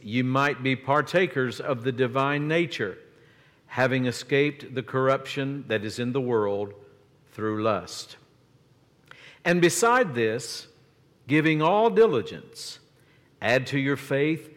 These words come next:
virtue, and to virtue knowledge, and to knowledge temperance, and to temperance patience, and to patience godliness,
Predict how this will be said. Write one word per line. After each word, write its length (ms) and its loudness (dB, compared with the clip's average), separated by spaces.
virtue, 540 0
and 160 -8
to 100 -8
virtue 640 0
knowledge, 800 -2
and 160 0
to 100 0
knowledge 580 2
temperance, 800 -6
and 160 -4
to 80 -6
temperance 760 -4
patience, 840 -6
and 140 -10
to 80 -10
patience 680 -2
godliness, 800 -4